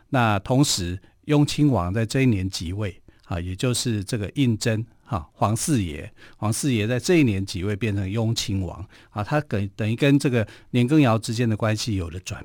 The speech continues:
变。而当中的一个转变牵扯的一个重要原因，就是年羹尧的妹妹，啊，嫁给了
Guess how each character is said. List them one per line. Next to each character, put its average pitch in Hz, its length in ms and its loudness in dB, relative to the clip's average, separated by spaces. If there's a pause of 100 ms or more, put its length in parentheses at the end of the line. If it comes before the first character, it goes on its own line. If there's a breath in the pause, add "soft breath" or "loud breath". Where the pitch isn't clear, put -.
变。 92 180 -6 (380 soft breath)
而 123 240 0 (280)
当 160 160 8
中 160 180 6
的 135 80 6
一 117 60 2
个 117 80 0
转 92 240 -2
变 120 200 0
牵 127 200 -2
扯 95 160 -2
的 92 120 -4
一 92 40 -8
个 95 140 -10
重 127 240 0
要 117 140 4
原 92 220 -2
因， 101 120 -2
就 101 140 -6
是 98 140 -4
年 98 240 -4
羹 123 160 0
尧 92 140 2
的 87 100 -6
妹 143 300 4
妹， - 280 -6 (120)
啊， - 120 -18 (120)
嫁 113 320 2
给 82 240 -10
了 80 180 -10